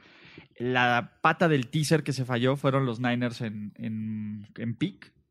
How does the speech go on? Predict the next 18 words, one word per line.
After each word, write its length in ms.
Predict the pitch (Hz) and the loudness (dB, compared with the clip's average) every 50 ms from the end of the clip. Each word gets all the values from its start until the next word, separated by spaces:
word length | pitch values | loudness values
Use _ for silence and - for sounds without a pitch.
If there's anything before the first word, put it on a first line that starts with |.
| _ _ - | _ _ -8
¿no? 340 | 120 117 117 127 147 160 135 | -4 -2 0 0 0 0 0
Eh, 200 | 131 120 117 110 | -2 -2 -2 -2
la 320 | 110 113 117 113 110 110 | -2 0 0 2 4 6
otra, 280 | 131 139 139 160 151 143 | 4 4 4 2 0 0
el 340 | 139 127 127 120 117 120 127 | 0 0 -4 -4 -4 -2 -2
otro 220 | 135 131 151 143 | -2 -2 -2 -6
teaser 280 | 143 165 151 151 151 143 | -4 -4 -4 -2 -4 -4
que 100 | 143 156 | -4 -6
hizo 160 | 139 147 160 | -4 -4 -6
fue 120 | 139 156 135 | -4 -4 -4
el 60 | 131 | -4
correcto, 400 | - 151 143 147 135 - - 170 | -2 -4 -2 -2 -4 -4 -6 -8
que 80 | - 131 | -8 -6
fue 120 | 123 127 | -8 -6
el 40 | 117 | -4
de 60 | 127 | -4
los 160 | 127 131 120 | -6 -4 -2
Vikings, 540 | 143 143 135 - 165 175 247 - - - - | -2 -2 -2 -2 -8 -10 -12 -12 -14 -18 -20